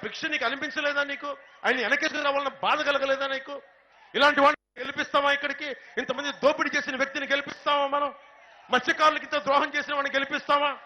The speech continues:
ఎమ్మెల్సీ అనంతబాబు కూర్చోబెట్టి ఒక దళిత సామాజిక వర్గానికి చెందిన డ్రైవర్ని చంపేసి డోర్ డెలివరీ చేసి కూర్చోబెట్టి అతను ఈ రోజున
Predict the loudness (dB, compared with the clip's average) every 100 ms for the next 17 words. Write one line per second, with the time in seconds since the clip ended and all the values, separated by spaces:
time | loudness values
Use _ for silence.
0 | -20 -20 -20 -20 -18 -6 -2 0 0 2
1 | 4 4 2 4 4 4 -6 -10 -20 -20
2 | -20 -20 -20 -20 -20 -20 -20 -20 -20 -18
3 | -2 -2 2 4 4 4 -2 -2 -10 -20
4 | _ _ _ -10 -8 -2 0 2 0 -2
5 | 0 0 0 -2 0 -4 -2 -4 -6 -6
6 | -6 -4 -2 -2 -4 -6 -8 -4 -4 -4
7 | -8 -8 -10 -4 -2 -2 -4 -6 -6 -6
8 | -8 -8 -12 -14 -18 -20 _ _ -2 -2
9 | 0 0 2 0 -2 -2 -2 -2